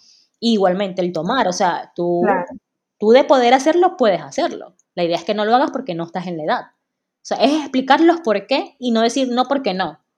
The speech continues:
Speaker 1: porque ahí es donde comienza el tema de la rebeldía. "Lo voy a hacer porque mi papá dijo que no".
Speaker 2: Eso es real.
Speaker 1: Y por lo menos también con el tema de la confianza hay otra parte, por lo menos que es, es una, es una anécdota mía, que por lo menos a mí en mi casa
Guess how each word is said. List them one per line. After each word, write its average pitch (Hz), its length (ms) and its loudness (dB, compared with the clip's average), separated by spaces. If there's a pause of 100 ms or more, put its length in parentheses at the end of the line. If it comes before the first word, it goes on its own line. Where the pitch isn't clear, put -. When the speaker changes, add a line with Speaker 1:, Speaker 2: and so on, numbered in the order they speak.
(140)
Speaker 1:
porque 214 220 -2
ahí 202 140 4
es 220 60 2
donde 233 400 0
comienza 180 320 -4
el 180 60 -2
tema 180 200 -2
de 170 60 -2
la 165 100 0
rebeldía. 175 540 -4 (320)
"Lo 190 160 0
voy 180 100 2
a 185 40 0
hacer 233 160 -2
porque 254 160 -2
mi 196 40 -4
papá 170 200 -4
dijo 160 180 -6
que 131 100 -12
no". - 80 -20 (1300)
Speaker 2:
Eso 254 200 2
es 294 60 2
real. 190 420 -2 (680)
Speaker 1:
Y 233 100 -4
por 247 80 4
lo 254 80 4
menos 262 160 2
también 294 200 0
con 311 120 2
el 302 60 0
tema 269 180 2
de 269 60 6
la 262 40 4
confianza 262 360 0
hay 240 160 4
otra 269 200 0
parte, 190 280 2
por 185 120 -4
lo 190 60 -2
menos 214 220 -4
que - 300 -8
es, 185 260 -6
es 185 140 -4
una, 190 540 -6 (580)
es 202 100 -4
una 220 140 0
anécdota 226 360 2
mía, 190 340 -6
que 185 80 -8
por 170 140 -8
lo 170 60 -4
menos 180 240 -6
a 202 100 -2
mí 180 140 -6
en 175 80 -6
mi 185 140 -8
casa 196 640 -4